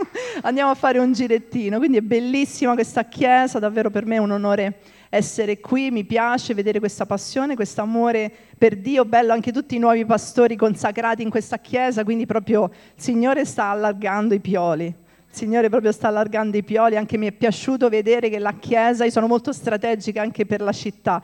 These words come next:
mi è piaciuto vedere che la chiesa è in mezzo alla fiera, perché io già conosco qua, i miei due figli sono nati a Verona, sappiate,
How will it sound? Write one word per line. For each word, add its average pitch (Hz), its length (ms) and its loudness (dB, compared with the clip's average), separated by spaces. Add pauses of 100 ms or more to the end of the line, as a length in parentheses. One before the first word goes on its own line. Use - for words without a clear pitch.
mi - 400 -8
è 208 40 -4
piaciuto 220 320 -2
vedere 208 260 -2
che 202 80 -8
la 196 120 -6
chiesa 233 580 -2
è - 80 -4
in 208 140 -2
mezzo 214 480 -2
alla 190 160 0
fiera, 226 560 0
perché 220 280 -6
io 196 60 0
già 196 180 -4
conosco 196 480 -4
qua, 220 120 -2
i 208 40 -2
miei 240 200 -4
due 254 180 -4
figli 247 300 -8
sono 208 260 -8
nati 196 220 -6
a 190 40 -6
Verona, 185 480 -4
sappiate, 190 720 -8